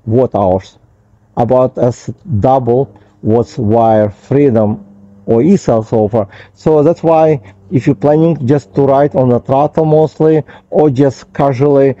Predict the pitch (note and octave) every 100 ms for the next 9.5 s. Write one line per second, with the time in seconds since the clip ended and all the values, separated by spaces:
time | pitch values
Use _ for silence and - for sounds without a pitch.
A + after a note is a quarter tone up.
0 | - - - E3 D3 D#3 D#3+ D#3+ - -
1 | _ _ A2+ C#3 D3 D3+ D3 B2+ _ _
2 | _ _ - C#3 D3 C#3+ C3 C3+ C3+ -
3 | B2 B2+ A#2+ G#2 A2+ F#2 F2+ - - D#2
4 | - _ _ _ _ _ _ _ _ _
5 | - C#3 B2+ - C3 B2+ C3+ C#3 B2+ _
6 | B2 - C#3+ D3+ F#3+ A3+ A3 _ _ _
7 | _ _ - B2 C3 C3+ C3+ C#3 - _
8 | - G#2 G#2+ B2 A#2 G#2 - A2 F2+ E2+
9 | G2 - B2+ C#3+